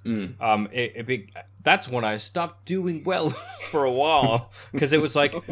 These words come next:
Speaker 2: I figured out how to, like, accelerate and get good jumps forward, but then it's like, ah, but if I land on this, like, slope that is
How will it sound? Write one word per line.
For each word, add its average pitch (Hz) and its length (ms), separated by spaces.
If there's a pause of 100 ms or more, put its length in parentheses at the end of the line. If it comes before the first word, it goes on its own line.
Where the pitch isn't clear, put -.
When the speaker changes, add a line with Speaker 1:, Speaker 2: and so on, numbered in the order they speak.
(580)
Speaker 2:
I 139 140
figured 196 300
out 175 140
how 165 120
to, 156 100
like, 123 300 (100)
accelerate 131 540
and 113 100
get 107 220
good 127 220
jumps 117 260
forward, 110 540
but 98 100
then 113 160
it's 101 160
like, 110 160
ah, 123 160
but 117 140
if 113 100
I 131 140
land 127 320
on 120 160
this, - 440
like, 98 520
slope 143 640
that 110 220
is 104 300